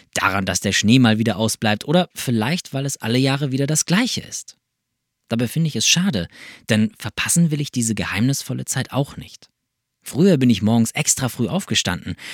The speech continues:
um noch vor der Schule das Päckchen vom Adventskalender zu öffnen und genügend Zeit zu haben. Wir frühstückten alle zusammen beim Kerzenschein des Adventskranzes.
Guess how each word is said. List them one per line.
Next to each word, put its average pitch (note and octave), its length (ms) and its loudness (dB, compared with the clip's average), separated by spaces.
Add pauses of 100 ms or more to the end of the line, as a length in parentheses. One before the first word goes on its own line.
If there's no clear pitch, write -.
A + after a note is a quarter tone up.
(160)
um C3+ 140 4
noch C#3+ 180 6
vor G3 240 -4
der F3 120 2
Schule F3+ 340 2
das G#2+ 160 2
Päckchen - 360 0
vom A#2+ 160 0
Adventskalender A#2 800 2
zu - 120 -4
öffnen A#2 420 4 (220)
und B2+ 140 2
genügend D3+ 420 4
Zeit C#3+ 240 -4
zu - 180 -6
haben. - 340 -18 (400)
Wir F2 140 -4
frühstückten A2+ 600 -2
alle G#2+ 220 0
zusammen G#2 400 0
beim F#2 200 -2
Kerzenschein G#2 580 -2
des G2 100 -4
Adventskranzes. A2 840 -2